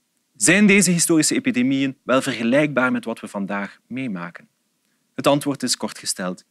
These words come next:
nee. Een derde tot de helft van de Europese bevolking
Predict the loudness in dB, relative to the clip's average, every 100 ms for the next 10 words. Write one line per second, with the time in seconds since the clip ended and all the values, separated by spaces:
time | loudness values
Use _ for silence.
0 | _ -12 -6 -4 -4 -10 _ _ _ _
1 | _ _ _ _ _ _ 2 4 6 4
2 | 4 2 2 0 2 2 2 0 0 0
3 | 0 -2 -2 -2 -2 -4 -2 -2 0 -4